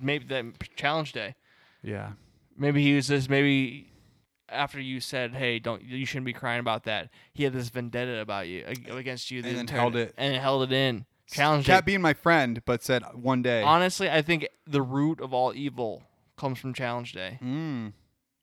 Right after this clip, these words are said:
Speaker 1: If there wasn't Challenge Day, and there'd be no wars, world peace, no world hunger. That'd be fixed. Global warming.
Speaker 2: My girlfriend wouldn't suck my friend's dick if I, w-, if I,
Speaker 1: Mm-hmm.
Speaker 2: Challenge Day didn't happen.
Speaker 1: Mm-hmm.
Speaker 2: Damn.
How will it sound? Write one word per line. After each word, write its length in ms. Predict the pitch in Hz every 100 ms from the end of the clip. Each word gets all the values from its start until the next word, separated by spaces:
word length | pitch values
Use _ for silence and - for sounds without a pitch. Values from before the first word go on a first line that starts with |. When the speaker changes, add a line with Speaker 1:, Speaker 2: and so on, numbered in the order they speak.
| _
Speaker 1:
If 160 | 143 131
there 100 | 160
wasn't 260 | 175 160 156
Challenge 280 | 160 151 156
Day, 100 | 156
and 120 | 139
there'd 200 | 135 135
be 280 | 131 127 123 _ -
no 240 | 139 143
wars, 500 | 147 139 135 131 123
world 360 | 120 143 139 -
peace, 420 | 139 135 123 -
no 160 | 135 135
world 300 | 135 135 135
hunger. 540 | 135 131 127 127 123 _ _ _ _ _ _
That'd 160 | 120 135
be 120 | 131
fixed. 720 | - 135 131 127 - - - - _ _ _ _ _ _ _ _ _ _ _ 135
Global 420 | 143 147 143 143
warming. 460 | 135 135 131 131 127
Speaker 2:
My 140 | 131
girlfriend 340 | 135 151 160 143
wouldn't 160 | 135
suck 160 | - 143
my 100 | 127
friend's 280 | 143 127 120
dick 200 | 151 -
if 120 | -
I, 140 | 170 160 _ _ _
w-, 180 | - - -
if 220 | 127 127
I, 80 | 127
Speaker 1:
Mm-hmm. 240 | 127 127
Speaker 2:
Challenge 280 | 135 131 131
Day 100 | 143
didn't 180 | 151 151
happen. 280 | 156 170 156 _ -
Speaker 1:
Mm-hmm. 240 | 131 131 127 120
Speaker 2:
Damn. 400 | 104 107 98